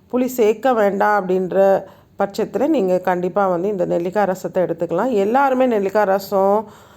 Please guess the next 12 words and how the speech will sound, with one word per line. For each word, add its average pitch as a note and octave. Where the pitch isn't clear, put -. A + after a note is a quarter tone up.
எடுத்துக்கலாம். G3
ரொம்பவே A#3
டேஸ்டா G3+
இருக்கும். F#3
ஹெல்த்தியான G#3+
ஒரு F#3+
ரசமாவும் F#3
இருக்கும். F3
ஃபைனலா B3
நீங்க A3+
இதுல F#3+
கொஞ்சம் F#3+